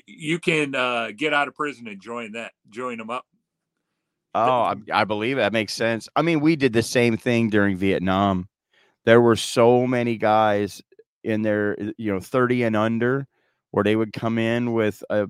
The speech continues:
Speaker 2: possible jail sentence, and especially if it was a prison sentence, and they would go, "You either enlist or you go in." And we just, that, that's how a lot of guys got, got signed up for the military.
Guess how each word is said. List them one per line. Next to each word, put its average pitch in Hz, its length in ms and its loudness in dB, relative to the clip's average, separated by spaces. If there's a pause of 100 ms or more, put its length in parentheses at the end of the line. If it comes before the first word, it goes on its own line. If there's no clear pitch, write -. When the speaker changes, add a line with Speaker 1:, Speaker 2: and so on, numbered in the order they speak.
Speaker 2:
possible 110 520 -2
jail 104 320 -2
sentence, 110 520 -6
and 95 180 -6 (140)
especially 117 400 -6
if 98 80 -6
it - 20 -6
was 87 120 -8
a 95 40 -14
prison 110 320 -6
sentence, 101 460 -8
and 95 140 -6
they 95 60 -2
would 95 100 -6
go, 98 160 0
"You 104 180 0
either 101 240 0
enlist 107 460 -2
or 123 40 -2
you 123 140 0
go 117 240 0
in." 104 240 -4 (560)
And 98 300 0
we 113 160 2
just, 107 260 -2
that, 101 200 -2
that's 104 200 0
how 107 160 2
a - 20 0
lot 101 380 2
of 107 80 0
guys 104 460 0
got, 95 400 -2
got 95 200 0
signed 101 300 -2
up 98 100 -4
for - 60 -18
the 95 100 -10
military. 101 520 -4